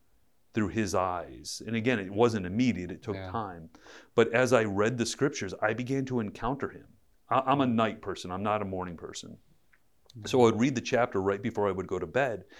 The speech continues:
Speaker 1: And as I would turn the lights off, I would lay there in bed, kind of just talking to God about what I just read.
Speaker 2: Mm.
Speaker 1: And the meditations, the inspirations, the insights, the, like I was being taught by God Himself.
Speaker 2: Mm.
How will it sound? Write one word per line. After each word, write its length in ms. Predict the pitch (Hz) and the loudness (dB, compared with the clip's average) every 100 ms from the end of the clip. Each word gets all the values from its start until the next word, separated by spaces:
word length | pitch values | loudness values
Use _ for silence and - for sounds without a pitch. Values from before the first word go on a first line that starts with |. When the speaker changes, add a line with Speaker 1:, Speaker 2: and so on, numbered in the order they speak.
| - - - | -20 -20 -4
Speaker 1:
And 100 | 117 | 0
as 120 | 110 | 2
I 40 | 110 | 2
would 200 | 107 - | 0 0
turn 220 | 156 170 | 0 2
the 80 | 135 | 2
lights 340 | 110 117 - | 2 0 -4
off, 200 | 85 85 | -8 -4
I 40 | |
would 160 | 95 98 | -4 0
lay 160 | 104 120 | 2 4
there 180 | 131 | 2
in 100 | 120 | 2
bed, 280 | 95 85 87 - _ _ _ - | -2 -4 -6 -12 _ _ _ -8
kind 180 | 135 151 | -4 -2
of 80 | |
just 180 | 139 123 | -2 -4
talking 400 | - - 127 131 | -4 -4 -2 -2
to 60 | 107 | -2
God 260 | 90 87 | -2 -4
about 260 | 92 98 95 | -2 -2 -2
what 280 | 90 98 - | -2 -2 -2
I 80 | 90 | -6
just 260 | 87 87 - | -6 -12 -12
read. 320 | 90 95 71 _ _ _ _ - | -12 -14 -18 _ _ _ _ -18
Speaker 2:
Mm. 180 | 104 92 92 | -14 -14 -6
Speaker 1:
And 340 | 123 107 98 87 _ _ _ _ _ _ | -2 -2 -4 -10 _ _ _ _ _ _
the 500 | 123 110 123 110 104 - | -4 2 4 2 -2 -6
meditations, 960 | 120 120 120 117 - 127 120 107 87 85 | 0 2 4 4 4 2 -2 -4 -8 -10
the 160 | 104 - | -12 -4
inspirations, 840 | 135 131 - 104 90 - 92 85 | -2 -2 -2 -2 -2 -6 -10 -10
the 220 | - 101 - - | -10 -10 -8 -2
insights, 800 | 147 139 - 107 87 76 - | 0 0 -2 -2 -2 -6 -12
the, 380 | - 101 95 92 - - - - _ _ - 147 - _ 147 | -10 -10 -8 -10 -14 -20 -20 -20 _ _ -16 -14 -14 _ 2
like 200 | 131 131 | 4 6
I 60 | |
was 160 | 127 110 | 6 6
being 220 | 135 123 | 4 4
taught 380 | - 160 170 - | 2 2 2 0
by 140 | 101 | -4
God 260 | 101 104 107 | -2 -2 -2
Himself. 680 | 110 98 - 175 - - - | -4 -6 -6 -8 -10 -20 -18
Speaker 2:
Mm. 180 | 107 101 | -16 -16